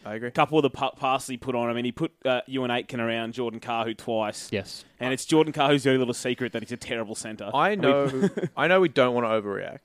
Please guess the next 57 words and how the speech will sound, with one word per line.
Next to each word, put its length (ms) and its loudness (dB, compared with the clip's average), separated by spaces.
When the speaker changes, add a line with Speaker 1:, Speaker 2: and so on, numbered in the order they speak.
Speaker 2:
Yeah. 260 -2
Speaker 1:
Um, 400 -4
I'm, 300 -2
I'm, 200 -6
th-, 220 -4
this 120 -2
Speaker 3:
What 140 4
Speaker 1:
is 60 4
Speaker 3:
are 40 6
you 60 4
Speaker 1:
just 100 2
ins- 80 8
Speaker 3:
talking 160 2
about? 180 -2
This 180 -12
whole 140 4
podcast 460 2
is 80 -4
about 180 2
hot 200 -2
Speaker 1:
Sorry, 120 8
Speaker 3:
takes. 140 2
Speaker 1:
burn 120 6
it 80 2
down, 460 4
fire 320 6
away, 240 2
and 100 -6
start 220 0
again. 240 -8
But, 160 2
sorry, 220 8
but 340 0
sincerely, 540 2
are 100 2
you 160 2
a 60 2
little 180 8
bit 120 6
worried 320 8
that 160 4
it 280 -4
doesn't 460 0
really 320 0
seem 240 -2
like 160 -2
either 340 0
of 80 -2
your 140 -2
halves 420 -4
can 140 -8
really 200 -4
take 220 -6
control 300 -4
of 80 -4
a 40 -6
game? 220 -4